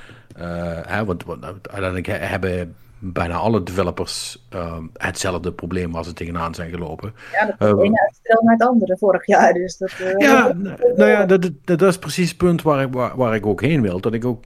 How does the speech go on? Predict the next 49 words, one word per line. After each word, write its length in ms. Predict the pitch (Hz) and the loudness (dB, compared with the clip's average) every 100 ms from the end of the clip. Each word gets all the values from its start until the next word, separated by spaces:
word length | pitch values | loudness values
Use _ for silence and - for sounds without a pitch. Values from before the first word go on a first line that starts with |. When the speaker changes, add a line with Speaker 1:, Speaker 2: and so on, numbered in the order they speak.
| - | -14
Speaker 1:
ik 320 | 69 113 - | -12 -12 -10
probeer 300 | - 113 131 | 0 2 4
een 80 | 113 | 4
beetje, 460 | 123 113 92 110 113 | 4 2 -2 -2 0
waar, 240 | 117 113 | 2 2
wij 140 | 113 | 0
zijn 180 | 110 107 | 0 0
de 60 | 107 | 0
hele 160 | 104 | 0
tijd 220 | 101 101 95 | 0 -2 -2
wel 120 | 95 | 0
bezig 320 | 127 135 113 | 2 2 -2
van, 100 | 104 | -2
nou 140 | 104 | -2
ja, 160 | 85 - | -2 -6
dit 160 | 95 92 | -10 -6
spel 200 | 101 95 | -4 -4
is 120 | 85 | -4
weer 100 | 90 | -4
uitgesteld 460 | 92 - - 92 90 | -6 -6 -8 -8 -8
en 80 | |
dat 140 | 87 95 | -8 -8
is 80 | - | -8
weer 120 | 90 | -6
uitgesteld 560 | 95 - - 95 92 | -6 -8 -6 -4 -4
en 100 | 87 | -6
dit 160 | 87 87 | -8 -4
gaat 200 | 104 98 | -2 -2
naar 100 | 95 | -2
tweeduizend 420 | 101 95 95 87 | -2 0 -2 -4
tweeëntwintig 500 | 107 98 90 101 87 | -2 -2 -2 -4 -4
of 60 | 92 | -8
drieëntwintig. 640 | 98 98 87 95 87 82 | -8 -8 -6 -6 -6 -10
En, 220 | 87 92 - - - - 110 - | -8 -10 -12 -18 -18 -16 -12 -2
ehm, 540 | 110 107 107 101 107 | 0 2 2 0 -2
hè, 260 | 98 131 143 | -2 0 2
de, 140 | 123 | 0
de, 260 | 117 120 - | 0 -2 -4
de, 200 | 120 120 | -6 -6
het 220 | 98 107 - | -2 -2 -2
gevoel 360 | 98 120 147 | -2 4 4
begint 260 | 117 110 117 | 4 2 2
nu 140 | 110 | 2
een 60 | 101 | 0
beetje 280 | 101 92 - | -2 -4 -10
te 100 | - | -4
komen 380 | 110 101 92 | -2 0 -2
dat, 300 | 90 92 - - | -4 -6 -8 -10
eh, 420 | 98 95 92 | -4 -4 -4